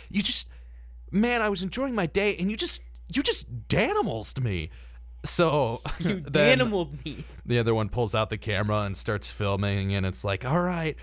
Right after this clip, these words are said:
Speaker 1: all right, you just got Danimals. What are you gonna do?" And,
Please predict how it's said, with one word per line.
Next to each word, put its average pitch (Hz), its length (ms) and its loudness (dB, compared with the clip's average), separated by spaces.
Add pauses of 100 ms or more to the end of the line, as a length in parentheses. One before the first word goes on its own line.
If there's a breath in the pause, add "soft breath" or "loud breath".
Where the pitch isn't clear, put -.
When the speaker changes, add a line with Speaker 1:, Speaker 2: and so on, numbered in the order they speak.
(360 loud breath)
Speaker 1:
all 147 220 2
right, 190 420 2
you 185 360 -2
just 190 180 -6
got 202 180 4
Danimals. 196 540 2
What 202 100 0
are 208 40 -4
you 190 60 -6
gonna 202 180 0
do?" 196 500 2
And, 131 240 0